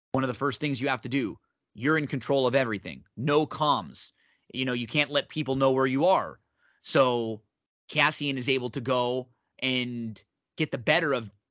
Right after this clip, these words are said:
Deputy Cyril Karn by doing the same thing. He takes his communication away from him,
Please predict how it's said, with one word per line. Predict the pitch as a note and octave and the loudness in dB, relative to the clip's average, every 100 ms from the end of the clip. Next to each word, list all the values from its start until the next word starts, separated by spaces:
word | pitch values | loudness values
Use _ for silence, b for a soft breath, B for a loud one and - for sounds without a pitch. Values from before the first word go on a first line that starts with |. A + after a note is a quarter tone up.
| - | -2
Deputy | C#3+ C3+ C3 B2+ B2 A2 _ - | 0 0 -2 -4 -6 -10 _ -8
Cyril | - C3+ B2+ A2+ | 0 2 2 -2
Karn | A2+ F#3+ E3 C3 D#3 _ _ _ - | 0 2 2 0 -6 _ _ _ 0
by | C3 | 0
doing | C3+ C#3+ C#3 | 2 2 2
the | C3 | 0
same | - C#3+ C3 | 0 0 2
thing. | E3+ C#3 G2+ | 2 2 -2
He | B2 | -4
takes | D3+ C3+ | -2 -2
his | C3 | -6
communication | - C3+ B2 - C#3+ C#3 C3+ | -6 -6 -4 -4 -4 -4 -4
away | G#2+ C#3 | -2 0
from | F3 F3 | 0 0
him, | F3+ F#3 G#3+ | 0 0 -4